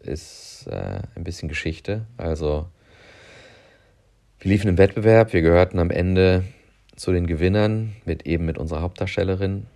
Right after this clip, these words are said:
die eine Palme bekommen hat. Der Film ist für Dänemark aktuell im Oscar-Rennen. Wir waren jetzt kürzlich für vier europäische Filmpreise nominiert, inklusive bester Film.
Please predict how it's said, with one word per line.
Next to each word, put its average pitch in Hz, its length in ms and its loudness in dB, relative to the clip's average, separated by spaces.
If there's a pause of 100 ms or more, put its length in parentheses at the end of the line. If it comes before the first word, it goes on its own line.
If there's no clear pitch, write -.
(380)
die 85 100 -6
eine 85 160 -4
Palme 90 320 -2
bekommen 92 400 -4
hat. 90 240 -6 (840)
Der 78 80 -4
Film 82 540 -2 (340)
ist - 120 -10
für 85 100 -2
Dänemark 85 600 0
aktuell - 360 -4
im 80 100 -2
Oscar-Rennen. 98 800 -2 (800)
Wir 85 60 -6
waren 82 160 0
jetzt 80 160 -6
kürzlich 85 340 -6
für 80 140 -8
vier 85 180 0
europäische 85 560 -2
Filmpreise 95 560 -6
nominiert, 90 420 -6
inklusive 85 440 -8
bester 82 340 -6
Film. 90 380 -6